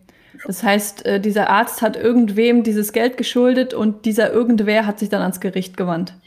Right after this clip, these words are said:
Speaker 1: Genau, der hat
Speaker 2: Mhm.
Speaker 1: nicht bezahlt. Das waren so Werkslieferungsverträge, hat sich vielleicht in der Praxis irgendwie Elektro machen lassen, was eben
Speaker 2: Ja.
Speaker 1: dann auch echt teuer ist, und hat dann nicht bezahlt, ne?
Speaker 2: Mhm.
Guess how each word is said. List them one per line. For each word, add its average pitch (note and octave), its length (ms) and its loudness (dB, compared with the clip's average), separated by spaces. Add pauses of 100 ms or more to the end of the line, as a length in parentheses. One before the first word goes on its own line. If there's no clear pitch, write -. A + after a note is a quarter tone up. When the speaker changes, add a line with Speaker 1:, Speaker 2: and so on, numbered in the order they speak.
(260)
Speaker 1:
Genau, - 280 2
der F#2+ 180 -2
hat G#2+ 120 0
Speaker 2:
Mhm. B3 280 2
Speaker 1:
nicht F#2+ 240 -4
bezahlt. - 540 0
Das - 200 -6
waren F#2+ 420 0
so F2+ 220 -8
Werkslieferungsverträge, A#2 1800 0
hat G#2 140 -8
sich F#2+ 140 -10
vielleicht G2 340 -6
in G2 100 -2
der F#2 100 0
Praxis - 560 -10
irgendwie G2 500 -4
Elektro G#2 440 -2
machen A2+ 320 -2
lassen, G#2+ 380 -2
was F#2+ 180 -8
eben F#2+ 160 -2
Speaker 2:
Ja. A3 60 0
Speaker 1:
dann F#2+ 120 -4
auch - 160 -6
echt - 160 -16
teuer B2+ 300 0
ist, C3+ 180 -10 (540)
und C#3 140 2
hat B2 140 0
dann G#2 120 0
nicht G2+ 160 -10
bezahlt, - 600 -12
ne? G3+ 160 -6
Speaker 2:
Mhm. B3 260 2